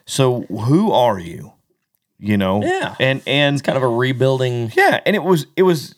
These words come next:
Speaker 1: it was, uh, a little difficult at first because I'm like, I don't, I-, I'm trying to fit. I'm trying to figure out where I'm fitting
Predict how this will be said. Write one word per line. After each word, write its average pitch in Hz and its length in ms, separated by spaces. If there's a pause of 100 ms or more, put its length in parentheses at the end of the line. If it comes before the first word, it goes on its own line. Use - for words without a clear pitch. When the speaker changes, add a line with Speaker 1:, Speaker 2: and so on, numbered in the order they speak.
Speaker 1:
it 139 100
was, 143 220
uh, 131 240
a 117 60
little 170 220
difficult 156 600
at 90 120
first 185 320
because 135 260
I'm 127 120
like, 110 240
I - 80
don't, 190 220 (840)
I-, - 100
I'm 131 120
trying 156 240
to - 60
fit. - 540
I'm 104 100
trying 131 200
to 117 60
figure 123 440
out 120 200
where 113 200
I'm 107 140
fitting 110 680